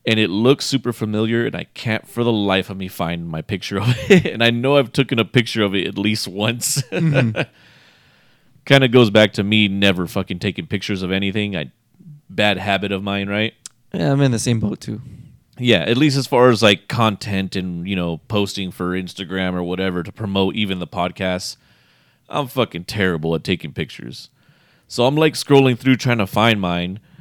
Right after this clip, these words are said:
Speaker 1: but it had the vin there, so I screenshotted it, and I was gonna go double check.
Speaker 2: And it
Speaker 1: Like,
Speaker 2: was?
Speaker 1: my paperwork?
Speaker 2: Yeah.
Speaker 1: And it was.
Speaker 2: Oh.
Speaker 1: <laughs>
Speaker 2: How, okay, question. How much did it sold for?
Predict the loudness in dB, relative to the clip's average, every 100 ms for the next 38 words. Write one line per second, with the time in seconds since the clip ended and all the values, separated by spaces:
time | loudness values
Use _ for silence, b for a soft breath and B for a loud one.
0 | b b -4 0 2 2 2 2 2 2
1 | 0 0 0 -2 -2 -2 -2 0 -2 -2
2 | -2 -6 -8 -8 -6 -4 -6 -6 -6 -4
3 | -4 -2 -4 -4 -4 -4 -6 -10 _ _
4 | _ _ _ _ _ _ _ 0 2 2
5 | 0 -2 -2 -2 -2 -2 -2 -2 -2 -6
6 | _ _ _ -6 -4 -6 -12 -20 _ -2
7 | 4 8 8 8 6 6 4 4 2 2
8 | 2 0 0 -2 0 -4 -2 -6 -4 -8
9 | -6 -8 _ -4 -4 -4 -6 -6 -4 -4
10 | -4 -10 -4 0 0 -2 -6 -2 0 0
11 | -4 -10